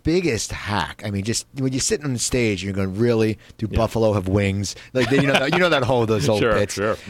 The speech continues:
Speaker 1: And you sit there, and we go to him, and, uh, it was, me and another comic were like, "Why?" He goes, "Look at the room. He's <laughs> killing and they're drinking."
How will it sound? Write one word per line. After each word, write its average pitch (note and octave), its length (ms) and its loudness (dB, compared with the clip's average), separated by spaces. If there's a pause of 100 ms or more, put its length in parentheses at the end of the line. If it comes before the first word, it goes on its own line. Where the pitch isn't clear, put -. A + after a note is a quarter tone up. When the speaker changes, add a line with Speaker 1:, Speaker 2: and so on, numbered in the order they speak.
Speaker 1:
And C#3 140 2
you D3 80 4
sit A#3+ 240 -2
there, E3 160 2
and B2 100 2
we B2+ 100 2
go A#3+ 220 0
to D3+ 120 0
him, G#2 340 -2
and, A2+ 220 -2
uh, F#2 420 -2
it A2 60 -4
was, A2 320 -4 (180)
me C3+ 440 -6
and D#3 80 0
another C3+ 220 0
comic C#3+ 440 -4
were G#2 60 -4
like, G2 180 -2 (400)
"Why?" C3+ 420 -2
He G2+ 120 -4
goes, F#2+ 280 -8 (880)
"Look C#3 240 -2
at D#3 80 0
the D3+ 80 2
room. D3 480 2 (300)
He's A2+ 200 0
<laughs> - 80 -18
killing E3+ 360 4
and D3+ 100 2
they're C#3 80 2
drinking." A#2+ 560 0